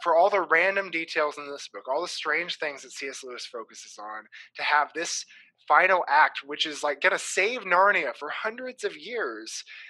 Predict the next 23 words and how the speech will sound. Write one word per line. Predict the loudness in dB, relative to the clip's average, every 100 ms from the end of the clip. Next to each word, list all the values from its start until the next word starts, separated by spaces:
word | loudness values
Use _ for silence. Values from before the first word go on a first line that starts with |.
| -20 _ _
just | -4 -4 0
kind | 2 2
of | 2 -2 _ _ _
brushed | -2 0 2 0
to |
the | -4 -8
side. | -4 0 0 0 -4 -12 _ -20 -20 _ _ _ _ -2
That's | 0 0 -6 -8 -8
so | -8 -2 2 2 2
odd | 4 4 2
to | -10
me. |
It's | -8 -2
like | 0
a | 0
video | 0 0 2
game | 2 2
that | -2 -4
didn't | -12 -6
bother | -2 0 -2
to | -6 -10
do | -10
the | -10